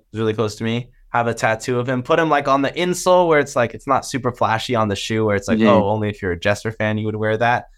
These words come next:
Speaker 1: But it's just, like, subtle, you know, it's in the insole of the shoe. And there's couple hidden details like that, and also just using certain materials. Like, my shorts is, like, something I'm super passionate about. So using, like,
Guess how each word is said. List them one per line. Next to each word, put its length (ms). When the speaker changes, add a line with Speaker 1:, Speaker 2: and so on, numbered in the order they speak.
Speaker 1:
But 120
it's 80
just, 160
like, 160
subtle, 400
you 140
know, 180
it's 160
in 100
the 160
insole 480
of 240
the 80
shoe. 460
And 320
there's 200
couple 220
hidden 240
details 360
like 200
that, 220
and 80
also 280
just 220
using 200
certain 280
materials. 640
Like, 200
my 180
shorts 540
is, 260
like, 220
something 200
I'm 80
super 240
passionate 440
about. 260
So 120
using, 300
like, 220